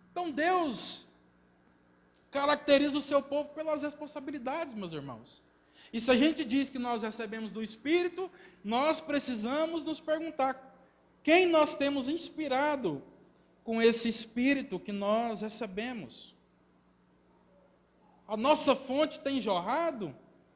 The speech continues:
Ou nós temos simplesmente bebido para satisfazer os nossos desejos e nos gabarmos em dizer para as pessoas que nós fazemos parte de um povo escolhido,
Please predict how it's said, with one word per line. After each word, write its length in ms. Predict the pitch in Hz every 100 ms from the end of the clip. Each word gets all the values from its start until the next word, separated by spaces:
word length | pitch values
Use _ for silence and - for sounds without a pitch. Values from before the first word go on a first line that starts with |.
| _ _ _ _ _ _ _ _ _ _ _ _ _ _
Ou 80 | -
nós 260 | 214 233 233
temos 240 | 254 254
simplesmente 600 | 247 277 254 220 233 240
bebido 680 | - 220 156 226 330 339 349 - - -
para 140 | 226
satisfazer 640 | 214 233 214 - 226 208 247
os 120 | 220
nossos 340 | 220 220 -
desejos 1040 | 185 196 156 208 247 233 170 127 - - - _ _ _ _ _ _ _ _ _
e 60 | 202
nos 240 | 240 226
gabarmos 880 | 185 190 175 196 240 247 220 170 151
em 100 | 190
dizer 300 | 190 175 185
para 140 | 185
as 80 | 185
pessoas 460 | - 175 - 196 196
que 100 | 190
nós 180 | 180 180
fazemos 340 | 180 175 175
parte 400 | - 185 185 185
de 60 | 196
um 20 |
povo 320 | - 202 190
escolhido, 680 | 202 - 226 226 277 214 170